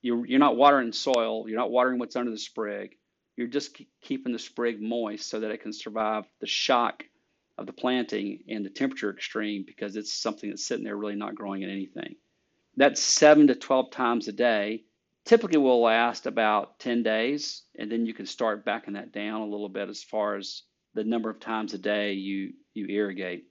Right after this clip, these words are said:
And when you start backing that down, I do wanna mention this. When you,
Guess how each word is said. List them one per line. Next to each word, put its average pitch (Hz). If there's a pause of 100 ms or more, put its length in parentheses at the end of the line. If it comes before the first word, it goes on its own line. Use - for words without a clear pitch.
(240)
And 147
when 147
you 156
start 147
backing 139
that 139
down, 117
I -
do 131
wanna 131
mention 113
this. 101
When 110
you, -